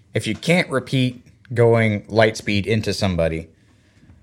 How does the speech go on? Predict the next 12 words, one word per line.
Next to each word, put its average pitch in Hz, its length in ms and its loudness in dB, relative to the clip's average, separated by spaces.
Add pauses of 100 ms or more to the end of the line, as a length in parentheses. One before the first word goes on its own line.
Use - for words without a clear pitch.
(220)
which 110 240 4 (280)
I 113 180 6
could 107 180 -2
try 110 180 4
to 104 60 2
make 104 240 2
the 98 80 0
case 92 480 -2
that 95 320 2
Poe 107 220 2
saw 101 360 6
that 85 320 0